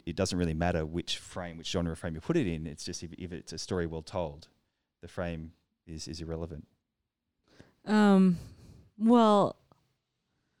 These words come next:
Speaker 2: I, so, so in, in the book, um, Patrick reads The Lion, Witch, and the Wardrobe and loves it.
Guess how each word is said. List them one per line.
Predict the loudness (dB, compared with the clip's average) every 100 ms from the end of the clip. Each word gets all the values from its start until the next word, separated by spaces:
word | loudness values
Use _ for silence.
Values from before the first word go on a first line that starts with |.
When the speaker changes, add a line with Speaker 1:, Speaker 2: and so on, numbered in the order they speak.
| _ 0
Speaker 2:
I, | 4 6 6 6 4 0
so, | 0 6 8 8 4
so | 4 6 8 6 2 _ _ _
in, | 2 2 2 -10 -8 2
in | 6
the | 6
book, | 6 4 4 0 -14 -18 _ -20 -20 -20 _
um, | 2 4 4 2 -4 -10 _ _
Patrick | -2 0 4 4 4 2 -10 _ _ _ -2
reads | 4 6 6 4 0
The | 0
Lion, | 2 2
Witch, | 0
and | 0
the | 0
Wardrobe | 0 0 0 0 -2 -6 -16 _ _ _ _ -20 _ _ -8
and | -4
loves | 0 0 0
it. | -2 -4